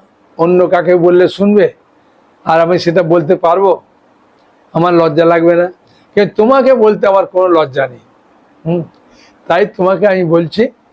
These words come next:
যে ওই দিন আনবে না,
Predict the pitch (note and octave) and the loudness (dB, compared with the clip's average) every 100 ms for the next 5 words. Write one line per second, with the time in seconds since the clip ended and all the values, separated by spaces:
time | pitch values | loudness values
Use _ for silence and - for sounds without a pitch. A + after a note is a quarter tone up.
0 | _ _ _ _ _ _ - D#3 G3+ C#4 | _ _ _ _ _ _ -4 0 0 -2
1 | - _ _ _ _ _ _ - D3+ C#3+ | -10 _ _ _ _ _ _ -2 0 0
2 | F#3+ G#3 F3 D3 D#3+ F3 F#3+ A#3 | -2 -2 -4 -4 -2 -2 -2 -6